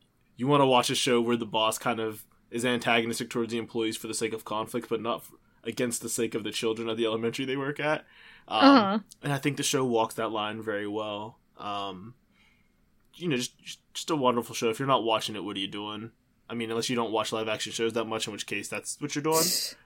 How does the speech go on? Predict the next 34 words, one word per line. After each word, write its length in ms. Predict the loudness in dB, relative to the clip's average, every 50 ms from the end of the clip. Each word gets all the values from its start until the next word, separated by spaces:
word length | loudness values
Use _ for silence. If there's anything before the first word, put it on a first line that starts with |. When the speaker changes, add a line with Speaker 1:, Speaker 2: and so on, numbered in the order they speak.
| -16 -8 -2
Speaker 1:
Um, 460 | 0 2 2 2 0 -2 -4 -8 -8
Speaker 2:
In 60 | -8 -8 -8 -10 -12 -4
Speaker 1:
but 80 | 2 2
Speaker 2:
which 100 | 4 4
Speaker 1:
it 20 | 6
Speaker 2:
case 180 | 4 4 4
that's 220 | 2 0 -2 -2 -2
what 100 | -2 -2
you're 240 | 0 0 0 0 0
doing. 120 | 0 2
No, 100 | 2 2
I, 320 | 2 2 2 4 2 2 4
it's 200 | 6 6 8 10
actually 340 | 10 8 8 8 4 4 4
even, 140 | 6 4 4
it's 280 | 2 2 0 -2 -2
something 280 | -2 -4 -4 -2 -4 -2
that 100 | -2 0
I 140 | 0 0 0
even 160 | 0 -2 -2
wanna 160 | -2 -2 -2 -2
watch 500 | -2 -2 -2 -2 -4 -6 -8 -8 -10 -12 -16 _ _ _ _ _ _ -4
asap. 520 | -2 -2 0 0 0 0 2 2 0 0 -2 -6 -10 -6 -2 -2 -2 -4 -6 -14 -20 -20 -20 -20 -12 -4
Speaker 1:
Yeah, 300 | 0 2 2 2 0 -2 -8 -8 -4
give 160 | -2 0 2
it 60 | 2
a 60 | 2
shot. 240 | 2 6 8 8 10
I 80 | 10 12
was, 240 | 10 10 8 8 6
um, 500 | 4 4 4 2 0 -4 -8 -10 -10 -12 _ _ _ _ _ _ _ -16 _ 0
I, 120 | 2 4
I 200 | 4 4 4 4
was, 600 | 4 4 2 2 2 2 0 0 0 -2 -6 -10